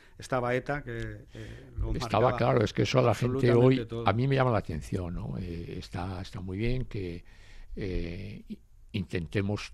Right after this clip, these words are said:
Speaker 2: todos ayudar. Yo fui el primero que siempre declaraba y decía que eta sabía que había perdido su guerra particular, pero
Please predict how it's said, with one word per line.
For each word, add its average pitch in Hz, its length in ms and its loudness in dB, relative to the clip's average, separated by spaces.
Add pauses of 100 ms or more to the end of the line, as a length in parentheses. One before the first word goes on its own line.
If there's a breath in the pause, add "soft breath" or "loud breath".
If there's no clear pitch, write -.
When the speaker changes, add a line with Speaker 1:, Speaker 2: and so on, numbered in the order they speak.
Speaker 2:
todos 117 440 4
ayudar. 92 500 -4
Yo 82 180 -8
fui - 160 -8
el 76 60 -14
primero 87 300 -10
que 95 120 -10
siempre 80 840 -12
declaraba 90 600 -4
y 87 80 -8
decía 87 500 -6 (640 loud breath)
que 87 340 -6
eta - 300 -4
sabía 90 520 -2
que - 180 -8
había 87 320 -6
perdido 87 640 -2
su - 300 2
guerra 95 360 -6
particular, 90 640 -6 (300)
pero 90 400 -4